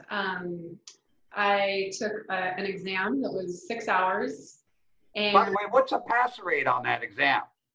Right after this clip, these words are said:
Speaker 1: It's, like, sixty percent. I think it varies year to year, but it's about a sixty percent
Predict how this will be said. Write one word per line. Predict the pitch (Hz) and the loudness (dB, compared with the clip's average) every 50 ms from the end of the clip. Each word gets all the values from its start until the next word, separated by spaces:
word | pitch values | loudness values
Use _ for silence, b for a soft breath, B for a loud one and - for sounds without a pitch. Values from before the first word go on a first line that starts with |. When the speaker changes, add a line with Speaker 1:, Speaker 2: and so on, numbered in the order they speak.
| _ _ | _ _
Speaker 1:
It's, | 214 233 233 226 - | -2 0 0 0 2
like, | - 220 - - - | 2 4 4 4 0
sixty | - - - _ - 247 233 - - - 277 269 269 - | -4 -12 -18 _ -2 -2 -2 -2 -2 -2 0 0 0 2
percent. | 294 285 285 285 285 277 311 302 | 0 0 0 0 0 2 2 2
I | 262 247 | 0 2
think | 262 262 240 | 2 2 2
it | - 196 | 2 2
varies | 214 214 214 214 220 226 214 214 | 4 4 6 6 6 4 2 2
year | 208 214 208 202 | 4 4 4 4
to | 208 202 | 4 4
year, | 202 202 202 208 208 208 208 | 4 4 4 4 4 4 2
but | 196 - | 2 2
it's | - 196 202 - 226 | 2 0 0 -2 0
about | - 214 202 202 - 190 - | 4 4 6 6 6 2 0
a | |
sixty | - 233 226 220 - 220 214 | -2 -4 -4 -4 -4 -4 -4
percent | - 208 202 - 196 190 | -4 -6 -6 -4 -4 -4